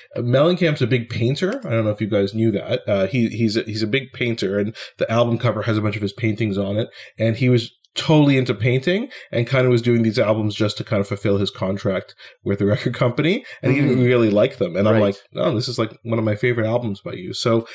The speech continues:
Speaker 1: anyway, that's for, for
Speaker 2: Well,
Speaker 1: me, it's
Speaker 2: Johnny and I agree on one thing, that this is something we both didn't like. He didn't <laughs> like it. I looked at
Speaker 1: Yeah.
Speaker 2: this album. I'm a big fan. I was a fan of John Cougar. And I mean early John Cougar. People go early, you go, "Oh, Jack and Diane." I'm talking earlier.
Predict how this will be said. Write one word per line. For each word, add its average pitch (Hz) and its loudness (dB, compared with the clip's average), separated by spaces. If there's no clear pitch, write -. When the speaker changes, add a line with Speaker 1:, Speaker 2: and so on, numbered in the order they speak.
Speaker 1:
anyway, 104 -6
that's 120 0
for, - -2
for 147 -2
Speaker 2:
Well, 165 4
Speaker 1:
me, 151 4
it's 123 2
Speaker 2:
Johnny 190 4
and 175 2
I 170 2
agree 156 2
on 139 2
one 147 2
thing, 135 -2
that 107 -8
this 123 -2
is 120 -6
something 123 -2
we 120 0
both 143 0
didn't 104 -4
like. 90 -10
He - -8
didn't 147 2
<laughs> 156 0
like - -2
it. - -4
I 196 4
looked 233 2
at 220 2
Speaker 1:
Yeah. - 4
Speaker 2:
this 180 2
album. 156 2
I'm 156 2
a 156 -2
big 175 2
fan. 151 -2
I 143 0
was 151 -2
a 135 -4
fan 156 -2
of 123 -6
John 135 0
Cougar. 123 -2
And 143 -2
I 208 0
mean 220 2
early 202 4
John 127 0
Cougar. 127 -2
People 160 -6
go 156 2
early, 160 2
you 143 2
go, 156 2
"Oh, 143 2
Jack 151 0
and 143 2
Diane." 139 2
I'm 131 -4
talking 185 -2
earlier. 165 2